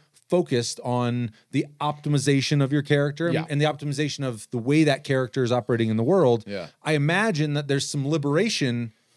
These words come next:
Speaker 1: in the one-shot space.
Speaker 2: Oh,
Speaker 1: So
Speaker 2: yeah.
Speaker 1: talk with me as a player a little bit about
Speaker 2: Oh,
Speaker 1: that.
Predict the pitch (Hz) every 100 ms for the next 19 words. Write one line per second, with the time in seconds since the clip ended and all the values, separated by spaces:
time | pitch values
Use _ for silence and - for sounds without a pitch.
0 | _ 156 151 147 139 131 151 175 - 101
1 | - 147 208 165 101 240 233 180 135 113
2 | 131 139 113 107 110 107 101 101 - 120
3 | 104 98